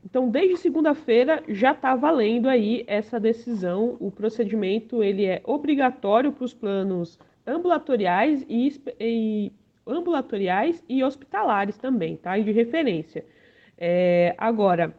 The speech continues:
você, quando,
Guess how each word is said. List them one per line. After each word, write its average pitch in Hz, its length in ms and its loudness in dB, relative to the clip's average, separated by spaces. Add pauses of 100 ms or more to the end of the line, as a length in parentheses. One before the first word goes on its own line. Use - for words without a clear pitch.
(1700)
você, 277 460 -4 (100)
quando, 302 300 -2